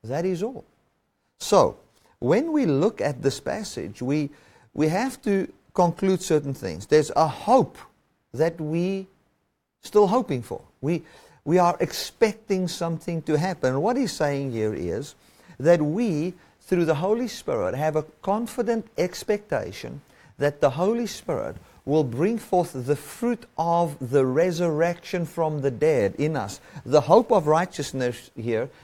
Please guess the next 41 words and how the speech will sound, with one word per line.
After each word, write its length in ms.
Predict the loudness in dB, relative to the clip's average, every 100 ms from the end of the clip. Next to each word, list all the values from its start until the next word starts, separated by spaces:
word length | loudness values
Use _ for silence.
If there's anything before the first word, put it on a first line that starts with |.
| -6
doesn't 300 | -4 -2 -2
mean 240 | -2 -2 -6 -18 _
I've 240 | 0 0 2
got 160 | 0
the 80 | 0
hope 340 | 2 2 2 0
that 160 | -2
one 260 | -2 -2 0
day 140 | 0
I'll 180 | 0 0
stand 320 | -2 -6 -4
righteous 400 | -4 -4 -6 -10
before 360 | -10 -10 -8 -8
God. 280 | -6 -8 -10 _ _
That's 220 | -6 -4 -4
not 140 | -6
what 200 | -4 -4
it 100 | -4
means. 400 | -6 -10 -14 -20 _ _ _ _
It 220 | 0 0 -2 _
literally 640 | -2 6 6 4 2 2
means, 480 | 2 0 -2 -4 -8 -14 -20 _ -4
and, 140 | -4 0
and 100 | 0
I'm 160 | 0
gonna 140 | 0 0
use 200 | 0 0
my 180 | 0
own 140 | 0 2
words 320 | 4 2 0
here, 220 | -6 -4
it 100 | -4
says, 380 | -2 2 2 -2 _ _
"For 300 | 0 2 4
we, 420 | 2 2 2 -2 -10
through 500 | -10 -2 2 4 2 2
relying 840 | 2 4 4 4 2 -2 -4 -4
upon 640 | -4 -6 -2 0 0 -2 -8 _ _
the 180 | -2 -2
Holy 340 | 0 0 0
Spirit, 420 | -2 -2 0 0